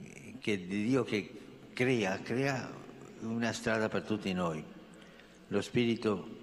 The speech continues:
ci conceda la riapertura di questa missione spirituale e culturale della vecchiaia, che ci riconcilia con la nascita dell'alto. Quando noi pensiamo alla vecchiaia così, poi diciamo,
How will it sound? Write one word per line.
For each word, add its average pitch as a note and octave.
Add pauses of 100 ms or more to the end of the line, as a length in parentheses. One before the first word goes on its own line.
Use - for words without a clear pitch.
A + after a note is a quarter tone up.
(200)
ci A2
conceda F#2+
la G#2
riapertura G#2
di F#2
questa G2+
missione F#2+
spirituale G2
e F2+
culturale F#2
della F2
vecchiaia, E2 (540)
che G#2
ci G2+
riconcilia G#2+
con F#2
la F2+
nascita F#2
dell'alto. E2 (540)
Quando G#2
noi C3
pensiamo B2+
alla A2
vecchiaia G#2+
così, B2 (880)
poi A2
diciamo, F#2+